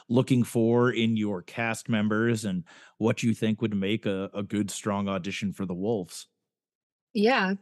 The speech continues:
Speaker 2: Um, I'll start with that part, actually. Um, what would make a great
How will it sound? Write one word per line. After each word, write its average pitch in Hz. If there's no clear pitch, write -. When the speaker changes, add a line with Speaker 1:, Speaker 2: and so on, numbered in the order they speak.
Speaker 2:
Um, 208
I'll 226
start 180
with 202
that 196
part, 170
actually. 175
Um, 180
what 196
would 220
make 254
a 269
great 202